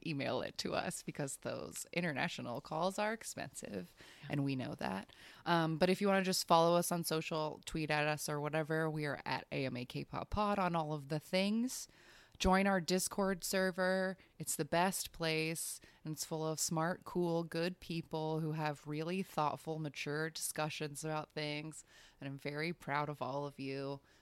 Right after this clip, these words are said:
Speaker 1: I love our community so much, and I finally figured out how to make a Discord link that doesn't expire, so for sure you can
Speaker 2: Hey,
Speaker 1: join it now.
Speaker 2: nice.
Speaker 1: 'Cause I'd been hearing from people, like, "The link is expired." I
Speaker 2: Oh.
Speaker 1: figured it out. So now the link in our Instagram will definitely take you there.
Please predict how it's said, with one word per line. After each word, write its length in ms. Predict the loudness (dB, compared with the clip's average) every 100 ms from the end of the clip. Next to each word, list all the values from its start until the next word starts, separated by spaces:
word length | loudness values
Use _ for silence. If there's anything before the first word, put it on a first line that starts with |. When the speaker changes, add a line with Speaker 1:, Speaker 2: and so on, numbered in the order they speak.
| -6
Speaker 1:
I 60 | 0
love 280 | 4 4
our 80 | 2
community 480 | 0 -2 0 0 -2
so 160 | 0 0
much, 240 | 0 -2
and 100 | -2
I 100 | -2
finally 420 | 2 4 4 2
figured 340 | 2 2 2 4
out 160 | 2
how 140 | 0 -2
to 160 | -2
make 180 | -2 -2
a 60 | -2
Discord 480 | -2 -4 -4 -4
link 220 | -2 -2 -2
that 120 | 0
doesn't 260 | 2 2
expire, 640 | 0 -2 0 2 2 0 -2
so 260 | -2 -2 -2
for 180 | 0
sure 460 | 0 2 4 6 6
you 200 | 4 2
can 140 | 2
Speaker 2:
Hey, 60 | 2
Speaker 1:
join 320 | 4 6 6
it 80 | 4
now. 400 | 2 2 2 2
Speaker 2:
nice. 800 | 2 0 -4 -8 -8 -8 -10 -12 -20 -20 -8
Speaker 1:
'Cause 160 | -4 0
I'd 160 | 0
been 100 | 0
hearing 320 | 0 0 0 0
from 160 | 0
people, 380 | 2 2 4 4
like, 220 | 4 0
"The 80 | 0
link 260 | 0 2 0
is 120 | -2
expired." 640 | -8 -8 -8 -4 -4 -6 -6
I 20 | -2
Speaker 2:
Oh. 100 | 0
Speaker 1:
figured 280 | 0 0 0
it 100 | -2
out. 220 | -4 -6 -4
So 160 | 0
now 200 | 2 4
the 120 | 4 4
link 280 | 4 4
in 80 | 4
our 120 | 4
Instagram 580 | 2 0 -2 -2 -2 -2
will 100 | -4
definitely 580 | 0 0 0 -6 -4 -4
take 300 | -4 -6 -8
you 80 | -8
there. 420 | -6 -2 -2